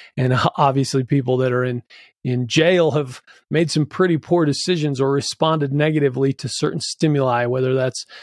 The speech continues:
because they were addicted to drugs or in the gang and they were,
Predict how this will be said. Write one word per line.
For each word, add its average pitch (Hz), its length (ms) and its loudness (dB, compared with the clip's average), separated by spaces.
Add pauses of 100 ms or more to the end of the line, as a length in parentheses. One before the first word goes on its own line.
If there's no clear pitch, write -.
(180)
because 131 340 0
they 131 160 2
were 127 380 0
addicted 135 440 -4
to 131 100 -6
drugs 131 520 0
or 131 120 -2
in 135 220 -2
the 120 80 -2
gang 147 540 2
and 127 140 -2
they 123 100 -2 (300)
were, 143 340 -2